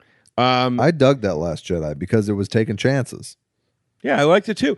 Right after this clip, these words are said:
Speaker 2: Yeah.
Speaker 1: I think it was what the middle needed.
Speaker 2: Right.
Speaker 1: Especially so now J J comes back in and does, like, the, "Here's what you thought it was gonna be, and here's what you wanted,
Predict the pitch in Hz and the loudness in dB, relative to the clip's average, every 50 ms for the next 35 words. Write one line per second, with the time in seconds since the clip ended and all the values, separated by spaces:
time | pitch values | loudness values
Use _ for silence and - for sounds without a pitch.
0 | - - - 120 101 82 - 147 156 160 208 226 220 214 202 147 143 135 147 165 | -6 -4 -2 0 0 0 0 0 0 0 0 0 2 2 2 0 0 2 2 2
1 | 196 - - 233 214 170 151 151 165 190 185 170 143 131 123 120 117 117 131 143 | 2 0 -4 -4 -2 -2 -2 0 0 -2 -2 -2 -2 0 0 0 0 0 -2 -2
2 | - _ _ _ _ _ _ _ _ - 165 - 110 104 95 85 - _ _ _ | -8 _ _ _ _ _ _ _ _ -2 0 2 2 2 0 -4 -10 _ _ _
3 | _ _ _ _ _ - 151 151 - - - 175 175 170 - - 196 196 190 - | _ _ _ _ _ -2 0 0 0 0 0 0 0 2 0 0 0 0 0 0
4 | - 170 160 147 151 147 151 160 165 156 139 110 120 139 143 151 139 147 165 156 | 0 0 2 2 0 0 2 0 0 -2 -4 -4 -2 0 0 0 0 -2 -4 -4
5 | - - 151 151 139 - - 147 143 139 135 - 123 117 117 120 131 127 117 101 | -4 -6 -6 -6 -6 -4 -2 -2 -2 -2 -4 -4 -4 -4 -2 -2 -4 -4 -4 -2
6 | 123 120 123 110 120 127 123 117 - - 120 117 110 107 - _ _ _ _ - | -2 -2 -2 -4 -4 -4 -4 -4 -4 -4 -2 -2 -2 -4 -6 _ _ _ _ -4
7 | 202 220 220 175 190 214 185 151 160 156 - - - 147 139 139 139 139 - _ | 0 0 0 2 0 0 2 2 2 0 0 2 4 4 6 6 4 2 0 _
8 | - 131 139 139 135 123 104 92 123 127 127 131 120 107 131 131 127 127 127 131 | -2 -2 0 2 2 2 2 2 2 2 2 2 0 2 2 2 2 2 0 -2
9 | 139 127 131 123 123 147 151 123 131 151 131 135 135 120 113 113 120 123 123 123 | -2 -2 -2 0 2 2 2 2 0 0 2 2 2 2 2 0 0 0 2 0
10 | 120 120 110 | 0 0 -2